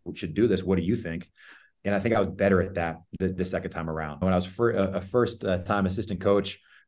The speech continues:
for Paul Trevor at San Francisco State, or even Jim Hayford at, at Eastern Washington, I was much more of an observer, I think. I'm trying to learn, trying to take notes, trying to understand. And the second time around, I knew I could impact things at a different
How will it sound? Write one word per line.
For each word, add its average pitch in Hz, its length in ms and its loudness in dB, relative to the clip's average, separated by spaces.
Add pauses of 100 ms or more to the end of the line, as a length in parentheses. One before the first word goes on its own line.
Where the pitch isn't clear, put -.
for 95 100 -4
Paul 95 260 0
Trevor 104 640 2
at - 80 -16
San 92 140 0
Francisco 90 320 -2
State, 95 320 2
or 90 100 0
even 90 440 -2
Jim 90 240 -2
Hayford 92 340 0
at, 85 300 -4
at 85 100 -4
Eastern 92 280 -4
Washington, 87 420 -2
I 90 60 0
was 87 120 -2
much 95 180 2
more 92 220 2
of 90 60 -2
an 80 60 -4
observer, 92 520 0
I 90 40 0
think. 101 300 -4 (520)
I'm 80 140 -8
trying 95 160 2
to 90 80 4
learn, 95 480 2
trying 92 160 2
to 87 80 -2
take 90 240 -2
notes, 92 460 2
trying 85 180 -4
to - 80 -8
understand. 90 720 -4 (480)
And 95 100 -2
the 92 60 -2
second 110 300 0
time 98 180 2
around, 92 500 4
I 90 80 -4
knew 95 180 4
I 92 80 4
could 90 220 -6
impact 92 460 0
things 95 280 0
at 82 60 -4
a 85 60 -4
different 92 340 -4